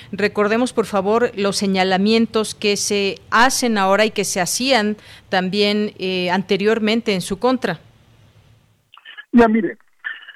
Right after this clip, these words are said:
Speaker 2: eh, este es un golpe de Estado parlamentario, como el que se dio contra Dilma Rousseff,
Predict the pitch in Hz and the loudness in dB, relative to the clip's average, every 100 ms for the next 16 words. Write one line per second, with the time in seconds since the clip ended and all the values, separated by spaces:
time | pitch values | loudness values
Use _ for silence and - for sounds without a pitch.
0 | _ _ _ 160 156 160 156 151 147 - | _ _ _ 2 2 2 -2 -4 -6 -8
1 | - - 220 - 214 226 214 220 202 175 | -4 0 2 2 2 2 2 4 2 0
2 | 202 208 196 160 139 135 127 151 160 220 | 0 -2 -2 -4 -6 -8 -2 0 0 -2
3 | 294 - - _ _ _ - 139 135 123 | -2 -8 -20 _ _ _ -6 -2 0 0
4 | 131 127 143 160 156 135 127 147 151 135 | 0 2 4 2 0 -2 -4 -2 -4 -4
5 | 123 151 139 | -2 0 0